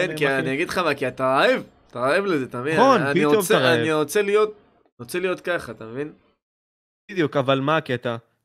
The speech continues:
Speaker 1: כשאתה מגיע לשלב מסוים, אחי, שכבר פה במהירות, אחי, אני דווקא הגעתי למי שרציתי, אה, לפחות לחלק מהם.
Speaker 2: כן.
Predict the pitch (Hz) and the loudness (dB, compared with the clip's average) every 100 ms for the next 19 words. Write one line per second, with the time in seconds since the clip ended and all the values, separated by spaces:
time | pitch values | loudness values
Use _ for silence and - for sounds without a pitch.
0 | _ _ - - 127 123 120 117 117 - | _ _ -20 -8 -4 -4 -4 -6 -8 -10
1 | 123 127 165 160 147 147 147 143 - 127 | -12 -8 -6 -6 -6 -6 -8 -10 -10 -10
2 | 117 127 - 117 127 - - 120 127 131 | -10 -12 -12 -6 -6 -6 -12 -6 -2 0
3 | 135 165 180 156 139 123 123 - 131 127 | 0 0 -2 -4 -6 -6 -8 -8 -8 -6
4 | 123 127 120 117 123 113 - 120 131 139 | -8 -8 -10 -12 -10 -10 -10 -14 -14 -18
5 | _ _ _ _ _ _ _ _ _ - | _ _ _ _ _ _ _ _ _ -20
6 | - 117 120 117 - 127 139 135 139 120 | -12 -8 -6 -8 -10 -10 -10 -8 -6 -6
7 | - 113 110 110 _ _ _ _ _ | -8 -10 -10 -12 _ _ _ _ _